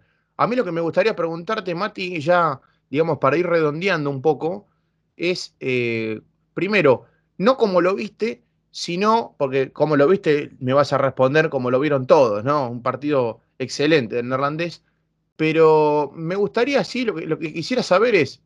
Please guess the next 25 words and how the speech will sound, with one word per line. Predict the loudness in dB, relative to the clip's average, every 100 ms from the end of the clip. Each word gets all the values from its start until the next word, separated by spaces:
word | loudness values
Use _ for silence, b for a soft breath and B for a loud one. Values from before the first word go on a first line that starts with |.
| _ _
teniendo | -4 -2 0 -2
en | 0
cuenta | 0 0
este | 0 2
partido, | 2 2 -2 -2 -2 -4 _ _ _ _ _ _ _ _ _ -8
¿qué | 0 2
es |
lo | 2 2
que | 0
harías | 2 0 0
vos | 0 -4 -6
con | -8 -6
el, | -4 -6 -6 -8 -8
con | -6 -4
el |
futbolista, | -4 0 0 0 -4 -2
digamos? | 2 2 0 -10 _ _ _ _
Ya | 2 6 6 2 _ -8
teniendo | -6 -6 -4 0 2 4 2
una | 0 -2
noción | -2 -4 -6 -4
de | -2
lo | -2
que | -2
hizo | -6 -2 2 2 2 0